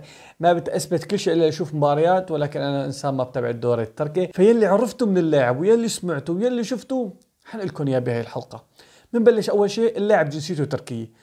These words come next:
عمره ثمانية عشر سنة. الأندية اللي اهتمت بشكل جدي باللاعب في منهم انسحبوا، ولكن خلينا اللي كانوا فيه مهتمين: ليفربول، إي سي ميلان، نيوكاسل كان من إحدى أقوى الأندية يلي بيرغب باللاعب، إشبيليا،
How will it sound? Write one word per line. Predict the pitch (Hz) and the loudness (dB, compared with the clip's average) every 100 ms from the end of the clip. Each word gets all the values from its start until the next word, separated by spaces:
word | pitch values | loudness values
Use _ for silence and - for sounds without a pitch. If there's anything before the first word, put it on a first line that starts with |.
| _ _ | _ _
عمره | 165 190 180 | -4 -2 -4
ثمانية | 170 156 170 | -4 -4 -2
عشر | 160 156 | -2 -2
سنة. | 139 139 113 | -6 -6 -4
الأندية | 180 190 247 233 240 | -4 2 4 4 4
اللي | 214 | 2
اهتمت | 180 240 233 233 | 4 4 4 0
بشكل | 202 226 214 | 0 -2 0
جدي | 175 214 185 | 0 0 0
باللاعب | 170 175 214 226 254 254 - - | 0 0 2 2 0 -2 -6 -12
في | - | -2
منهم | 233 202 | 0 2
انسحبوا، | 170 - 139 123 123 - - | 2 0 -4 -4 -6 -10 -2
ولكن | 185 190 | 0 0
خلينا | - 214 | 2 2
اللي | 196 160 | 2 2
كانوا | 196 180 | 0 -2
فيه | 165 | -2
مهتمين: | 175 143 160 165 143 - - _ _ _ | -2 -2 -2 0 0 -4 -14 _ _ _
ليفربول، | 165 147 127 113 110 - _ _ _ - | -2 2 0 -2 -10 -14 _ _ _ -8
إي | 165 | -8
سي | - | -4
ميلان، | 147 143 143 127 - _ | 0 2 2 -2 -8 _
نيوكاسل | 165 156 151 185 175 151 | -8 -6 -2 -2 -2 -4
كان | 151 175 | -4 -4
من | 170 170 | -2 -6
إحدى | - - 160 | -8 -8 -6
أقوى | 190 - 185 | -6 -4 -2
الأندية | 170 220 214 175 135 - - - - | 0 0 0 2 0 -6 -18 -18 -4
يلي | 165 151 | 0 2
بيرغب | 143 135 120 | 2 0 -2
باللاعب، | 127 131 113 117 - _ - - | 0 2 2 0 -8 _ -20 -12
إشبيليا، | - - 185 147 135 120 | -10 -2 0 2 0 -2